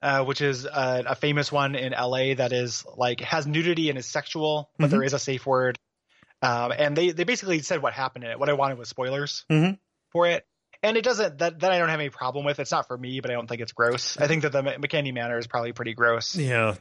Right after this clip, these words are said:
Speaker 1: Uh, and, and, uh, yeah, there are a lot of petitions to shut that down. People hate it.
Speaker 2: Yeah.
Speaker 1: Uh, for good reason.
Speaker 2: Uh, you know,
Speaker 1: So.
Speaker 2: I, I, I think not, not for me is where I come down on it. Mostly because I don't, like, at the, at the end of the day, I, I speak in cliches.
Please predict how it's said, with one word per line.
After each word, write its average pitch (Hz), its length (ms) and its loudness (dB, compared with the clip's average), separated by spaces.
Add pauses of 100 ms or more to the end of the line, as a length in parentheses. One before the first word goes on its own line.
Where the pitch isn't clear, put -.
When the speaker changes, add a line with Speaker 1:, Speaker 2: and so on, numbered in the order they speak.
(160)
Speaker 1:
Uh, 120 380 2
and, 123 480 -12
and, 120 360 0
uh, 117 420 2 (340)
yeah, - 260 -4
there 147 100 4
are 151 40 4
a - 20 4
lot 143 140 2
of 135 40 -6
petitions 131 360 -8
to 123 40 -12
shut 123 180 -8
that 117 100 -4
down. 117 200 0
People 120 220 -4
hate 110 180 -4
it. 104 160 2 (240)
Speaker 2:
Yeah. 107 260 0 (520)
Speaker 1:
Uh, 196 160 2
for - 60 -12 (120)
good 254 60 -2
reason. 147 300 -2 (240)
Speaker 2:
Uh, 208 260 0
you 156 100 4
know, 131 120 2
Speaker 1:
So. 139 40 0 (220)
Speaker 2:
I, 151 40 2
I, - 0 - (160)
I 139 40 2
think 139 160 0
not, 123 220 4
not 120 180 4
for 120 100 0
me 113 120 0
is 101 120 0
where 107 140 6
I 101 60 4
come 107 180 -2
down 104 240 4
on 104 140 4
it. 107 180 0
Mostly 160 480 4
because 190 420 0
I 160 120 -4
don't, 180 220 0
like, 135 260 0 (260)
at 127 120 -4
the, 135 180 -6
at 131 160 2
the 135 160 -2
end 131 160 2
of 113 120 -4
the 117 160 -6 (120)
day, 113 760 0 (240)
I, 107 300 2
I 101 100 2
speak 95 300 -4
in 104 80 -8
cliches. 95 500 -4